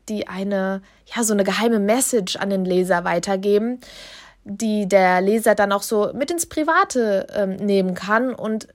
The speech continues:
ich hatte so das Gefühl, dass ich durch das Buch Miss Bensons Reise Ra-, von Rachel Joyce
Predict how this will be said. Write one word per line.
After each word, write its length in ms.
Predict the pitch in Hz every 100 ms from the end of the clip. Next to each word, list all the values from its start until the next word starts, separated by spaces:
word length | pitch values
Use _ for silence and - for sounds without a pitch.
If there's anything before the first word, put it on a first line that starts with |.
| -
ich 220 | 262 -
hatte 260 | 285 277 262
so 140 | 254
das 220 | 254 247
Gefühl, 520 | 262 - 262 269 269 269 - - -
dass 180 | - 240
ich 180 | 247 -
durch 180 | 254 247
das 220 | 240 220
Buch 420 | - 247 254 254
Miss 240 | 233 226 -
Bensons 640 | 220 233 233 240 220 -
Reise 500 | 202 196 196 202 202
Ra-, 320 | 208 196 202
von 200 | - 208
Rachel 400 | 190 196 190 196 185
Joyce 440 | 190 185 190 -